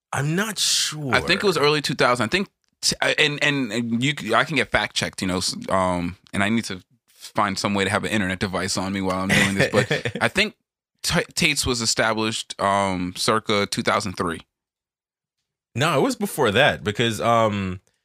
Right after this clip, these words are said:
Speaker 1: it was well before that because when I was in seventh grade, Danny Vargas would get, like, Dragon Ball Z tapes from Tate's and copy them, and that's how I, I saw them.
Speaker 2: Was that the, was that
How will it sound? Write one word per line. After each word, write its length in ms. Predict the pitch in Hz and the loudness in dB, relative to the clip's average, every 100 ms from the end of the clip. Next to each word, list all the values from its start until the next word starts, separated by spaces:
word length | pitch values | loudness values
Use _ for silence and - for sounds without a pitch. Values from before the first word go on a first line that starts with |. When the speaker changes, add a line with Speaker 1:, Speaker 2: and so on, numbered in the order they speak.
| _ _ | _ _
Speaker 1:
it 60 | 151 | 0
was 140 | 180 | 2
well 240 | 117 135 | 4 4
before 300 | 139 117 110 | 2 -2 -2
that 140 | 98 92 | 0 0
because 220 | 95 113 | -2 -4
when 100 | 117 | 0
I 80 | 131 | 0
was 160 | 147 127 | 0 -2
in 100 | 117 | -4
seventh 440 | - 127 117 101 | 0 0 0 -2
grade, 260 | 113 117 101 | 0 0 2
Danny 220 | 104 107 | 0 2
Vargas 440 | 104 104 101 98 | 0 2 0 -4
would 140 | - 87 | -8 -4
get, 300 | 95 87 - | -2 -2 -4
like, 160 | 85 87 | -4 -2
Dragon 260 | 85 98 98 | 0 -2 0
Ball 200 | 92 87 | 0 0
Z 160 | 90 | -2
tapes 360 | 120 90 80 - | -4 -4 -4 -6
from 200 | - 78 | -8 -8
Tate's 600 | - 110 - - - - _ | -4 -4 -4 -8 -8 -10 _
and 240 | - 76 | -12 -10
copy 340 | - 101 98 87 | -4 -4 -2 -6
them, 260 | 78 78 | -6 -6
and 160 | 76 80 | -8 -8
that's 200 | 87 90 | -8 -6
how 180 | 82 82 | -4 -4
I, 240 | 76 62 | -4 -6
I 40 | 87 | -6
saw 240 | - 82 | -6 -6
them. 200 | 82 78 - _ _ _ _ | -6 -8 -14 _ _ _ _
Speaker 2:
Was 140 | 156 | -4
that 240 | 143 160 170 | 0 0 2
the, 320 | 170 147 139 117 104 _ _ _ _ _ _ _ - - _ - | 0 2 0 -4 -16 _ _ _ _ _ _ _ -20 -20 _ -8
was 180 | 151 147 | -4 2
that 200 | 160 | 2